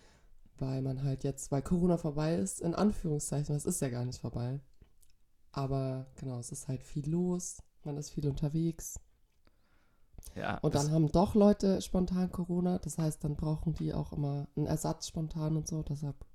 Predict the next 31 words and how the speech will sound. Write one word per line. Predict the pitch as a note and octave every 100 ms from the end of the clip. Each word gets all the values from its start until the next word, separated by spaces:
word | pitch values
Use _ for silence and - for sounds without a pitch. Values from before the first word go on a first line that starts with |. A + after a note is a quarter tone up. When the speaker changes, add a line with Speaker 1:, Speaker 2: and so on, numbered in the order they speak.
| - - _ - - - - _ _ -
Speaker 1:
passiert | E3+ - F3+ F3
gerade | - C3+ A#2+ B2
viel. | - A#2+ A#2+ - _ _
Speaker 2:
Ja, | G#2+ G2 - -
habe | - G#2
ich | G#2+
auch | G#2+
das | F#2+
Gefühl, | - - G2 G#2+
auch | -
bei | G#2
meinen | G2 G2+
Schülern | - G#2+ G#2
und | G2
so. | - G#2 - - _ - _
Alle | - F#2+ G2
sind | F#2+
immer | G2+ G2
super, | - G#2+ - G#2 G2+
super | - A2 G#2
gestresst, | G2+ - G2+ - -
auch | - -
Arbeit, | G#2+ G#2 G2+ F#2+
die | G2+
nichts | G2+ -
mit | G#2
Musik | G2+ - -
zu | -
tun | - F#2+
hat, | E2+
voll. | - G2+